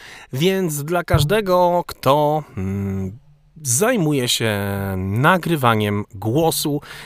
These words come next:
naszego pięknego, polskiego, cudownego i nie tylko polskiego, ale głosu w sensie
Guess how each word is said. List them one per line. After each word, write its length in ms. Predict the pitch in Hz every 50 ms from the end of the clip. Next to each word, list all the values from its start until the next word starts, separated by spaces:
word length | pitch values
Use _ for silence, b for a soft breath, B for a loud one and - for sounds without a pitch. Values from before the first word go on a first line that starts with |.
| B B 104
naszego 480 | 107 113 113 110 - 147 147 156 135
pięknego, 840 | - - 127 120 - - 139 143 135 139 135 127 123 127 123 120 117 -
polskiego, 560 | - 95 92 90 - - - 147 139 143 131
cudownego 680 | - - 110 98 98 98 104 123 147 156 151 151 143 -
i 100 | - 104
nie 140 | 104 104
tylko 280 | - 139 151 151 - 135
polskiego, 560 | - - 143 135 - - - 127 120 135 127 _ -
ale 440 | - 202 170 151 139 147 196 247 254 B B B B B B B B B
głosu 680 | 123 120 135 175 214 214 226 - - - 220 214 214 214 _ _ _
w 120 | - -
sensie 600 | - - - 175 175 170 - - - 156 143 143